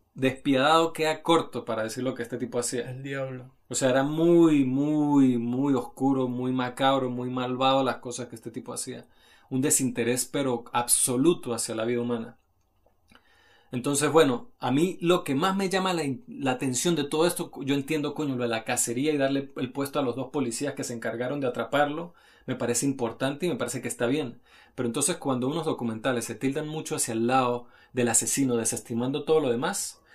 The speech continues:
Speaker 1: este documental se tilda, pero extremadamente y completamente hacia el otro lado.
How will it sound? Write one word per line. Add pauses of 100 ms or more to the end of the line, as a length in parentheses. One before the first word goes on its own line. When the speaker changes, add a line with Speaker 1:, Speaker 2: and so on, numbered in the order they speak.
(160)
Speaker 1:
este
documental
se
tilda, (840)
pero (140)
extremadamente
y
completamente
hacia
el
otro
lado.